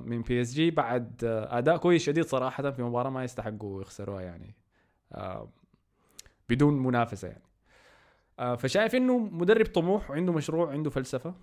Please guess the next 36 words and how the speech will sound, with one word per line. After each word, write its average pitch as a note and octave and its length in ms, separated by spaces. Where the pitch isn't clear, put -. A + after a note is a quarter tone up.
بس C3+ 340
في D#3+ 120
حاجة D#3+ 260
ناقصاه. A#2 460
هل C#3+ 120
حيلقى C#3+ 260
الحاجة C#3 200
دي C#3 100
في C3 120
تشيلسي؟ D3 480
أيوة A#2 220
ولا F#2+ 220
لا؟ G#2 160
<laughs> - 720
الحاجة G#3 180
الوحيدة G#3 320
اللي F#3+ 80
حيلقاها E3+ 240
في F#3 120
تشيلسي G3+ 260
هي F3+ 60
العنصرية، D#3 580
وشكله D3+ 680
هو D3 240
زول، C3+ 380
آه، G#2+ 360
بيحب C3 280
العنصرية A2+ 460
برضه. G#2 260
إذا B2+ 180
متذكرين D3+ 460
كان F3+ 160
في F3 140
قصة E3 240
قبل B2 240
فترة C3 380